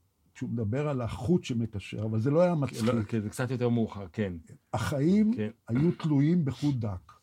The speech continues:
Speaker 2: החוט של הטלפון.
Speaker 1: אה?
Speaker 2: החוט של הטלפון.
Speaker 1: החוט של הטלפון,
Speaker 2: כן.
Speaker 1: שהוא דואג מהר זה.
Speaker 2: כן.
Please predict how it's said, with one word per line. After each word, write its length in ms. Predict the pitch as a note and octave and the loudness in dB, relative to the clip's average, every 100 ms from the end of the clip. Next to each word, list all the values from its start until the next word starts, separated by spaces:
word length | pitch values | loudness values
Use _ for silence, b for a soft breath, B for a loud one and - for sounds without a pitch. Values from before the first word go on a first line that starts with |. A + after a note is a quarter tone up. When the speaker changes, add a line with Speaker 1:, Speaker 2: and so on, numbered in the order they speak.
| _ - | _ -18
Speaker 2:
החוט 220 | - G2+ | -10 0
של 100 | B2+ | 2
הטלפון. 480 | B2+ A#2 - F#2 D#2+ - _ _ _ _ - _ _ _ - | 6 6 4 0 -2 -8 _ _ _ _ -20 _ _ _ -8
Speaker 1:
אה? 100 | A2+ | -2
Speaker 2:
החוט 260 | C3 B2 | 2 4
של 120 | C3 B2 | 4 2
הטלפון. 420 | E3 D3+ - F#2+ | 4 2 2 2
Speaker 1:
החוט 160 | F3+ | 4
של 120 | F#3 G3+ | 4 2
הטלפון, 400 | F#3 G#3 G#3+ - | 2 0 0 4
Speaker 2:
כן. 160 | G#2 | 2
Speaker 1:
שהוא 200 | F2+ D3 | 4 2
דואג 380 | C3+ D#3+ G3 F#3+ | 2 4 4 4
מהר 200 | F3 D#3 | 0 -4
זה. 160 | G#2+ A2+ | -6 -6
Speaker 2:
כן. 200 | F#2+ | -4